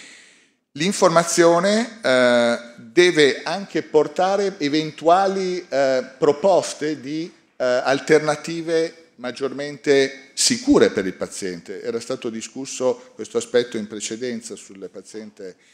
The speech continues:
eh, cardiaco, quindi dare al paziente differenti opportunità. Se non si è in grado in un certo centro, si deve avere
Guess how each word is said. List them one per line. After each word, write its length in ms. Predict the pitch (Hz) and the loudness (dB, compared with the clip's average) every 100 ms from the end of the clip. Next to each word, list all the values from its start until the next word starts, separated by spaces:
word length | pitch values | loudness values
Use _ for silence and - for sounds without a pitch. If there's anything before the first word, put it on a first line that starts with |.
| _ _ | _ _
eh, 240 | 104 95 | -20 -20
cardiaco, 840 | - 123 127 147 113 104 139 156 - - _ | -12 -12 -8 -4 -4 -4 -2 -2 -4 -20 _
quindi 380 | - 156 135 135 | -8 -4 -6 -4
dare 240 | 127 160 | 0 2
al 80 | 143 | 4
paziente 640 | 139 123 160 165 170 160 113 | 2 2 0 -2 -4 -4 -8
differenti 600 | 117 - 135 156 160 131 | -14 0 2 4 0 -4
opportunità. 640 | 110 98 - 92 90 76 | -4 -6 -6 -12 -12 -10
Se 160 | 82 107 | -6 -6
non 180 | 117 131 | -4 -2
si 120 | - | 0
è 60 | 135 | 0
in 80 | |
grado 280 | 139 135 117 | 2 2 2
in 120 | 104 | 0
un 80 | 101 | -2
certo 340 | 104 135 - 233 | 0 -2 -2 -4
centro, 460 | - 120 117 190 | 0 0 0 -4
si 160 | - 113 | -4 -2
deve 180 | 113 110 | 2 2
avere 420 | 110 123 107 | 2 2 0